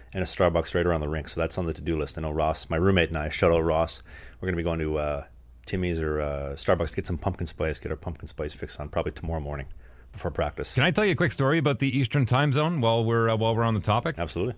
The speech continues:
Speaker 2: Um, so I was, uh, up and, and inevitably did not get the job, but for a very brief moment of time, I had hopes and aspirations of becoming the new play-by-play announcer of the Montreal Canadiens on T S N six ninety because the existing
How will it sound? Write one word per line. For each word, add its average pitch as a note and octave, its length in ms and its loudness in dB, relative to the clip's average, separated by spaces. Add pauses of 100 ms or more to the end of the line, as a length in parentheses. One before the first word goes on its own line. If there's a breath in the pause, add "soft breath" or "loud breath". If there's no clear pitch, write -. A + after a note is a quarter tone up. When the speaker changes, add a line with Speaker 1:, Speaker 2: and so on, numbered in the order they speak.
Speaker 2:
Um, G#2 800 4
so A#2 560 0 (100)
I D#3 420 2
was, G#2 640 6
uh, F#2+ 360 6
up A2+ 360 2
and, G#2 440 4
and F#2 240 4
inevitably F#2+ 760 4
did E2 240 2
not G#2 260 6
get F#2 140 4
the D#2+ 80 2
job, D2+ 360 4
but E2 220 4
for F2+ 160 4
a E2 60 4
very F#2+ 240 6
brief F#2 340 4
moment F#2+ 260 6
of D2+ 80 2
time, F#2+ 360 6
I E2 100 6
had E2 180 4
hopes E2+ 220 2
and F2+ 100 4
aspirations F2 680 4
of D2+ 80 0
becoming E2+ 400 4
the E2 140 4
new F2 420 6 (540 soft breath)
play-by-play A2 680 6
announcer F#2+ 560 6
of F#2+ 300 4
the F#2 160 6
Montreal F#2+ 460 6
Canadiens F2+ 540 6
on E2 120 6
T F#2+ 200 6
S E2+ 160 4
N F2 140 6
six F2 220 2
ninety F#2+ 320 6
because E2 460 4
the E2+ 180 6
existing E2+ 640 4